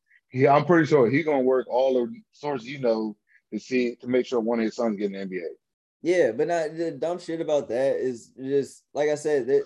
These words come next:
Speaker 2: that happens so much in sports where people, not even in sports, in this country. Like, like I, I said the story about my job all the time. Dude legit was telling all the black people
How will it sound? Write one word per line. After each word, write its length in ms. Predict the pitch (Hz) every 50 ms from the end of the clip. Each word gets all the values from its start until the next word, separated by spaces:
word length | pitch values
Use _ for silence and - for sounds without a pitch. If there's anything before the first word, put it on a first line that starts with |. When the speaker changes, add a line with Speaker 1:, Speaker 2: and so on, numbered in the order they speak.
| - -
Speaker 2:
that 160 | 139 143 156
happens 480 | 160 151 151 151 151 147 127 117 - -
so 180 | - 123 135
much 380 | 127 117 117 127 123 - - - _
in 160 | 104 120 107
sports 480 | 101 - _ 117 127 123 104 - - -
where 540 | - 113 113 113 110 104 104 101 98 87 - _ _ _ _ _ _ _
people, 540 | - 147 151 - 143 143 139 131 120 - -
not 220 | - 165 202 214 202
even 220 | 214 208 202 196
in 80 | 185 143
sports, 400 | - - - 156 175 160 120 -
in 180 | - 139 151
this 220 | 151 147 135 120 -
country. 560 | - - 127 143 135 - 117 107 98 92 87 - _
Like, 240 | 123 139 139 - - _ _ _ _ _ _ _
like 160 | - 170 185 196
I, 400 | 185 180 208 185 175 190 202 185
I 100 | - 165
said 240 | 156 - 208 190
the 80 | 165 170
story 280 | 165 - 185 185 180 180
about 200 | 170 170 165 151
my 140 | 165 170
job 260 | 160 156 160 160 156 139
all 180 | 139 151 156 156
the 80 | 151 139
time. 480 | 143 170 170 165 156 139 117 90 85 - _ - 117
Dude 460 | 120 156 185 190 190 190 185 175 -
legit 340 | 151 156 143 127 165 170 156
was 140 | 156 147 -
telling 520 | - 165 156 156 156 151 147 139 135 135 _ _ _ _
all 180 | _ 139 151 160
the 60 | 165 147
black 300 | 131 160 175 170 151 -
people 500 | 160 151 139 131 143 147 143 139 135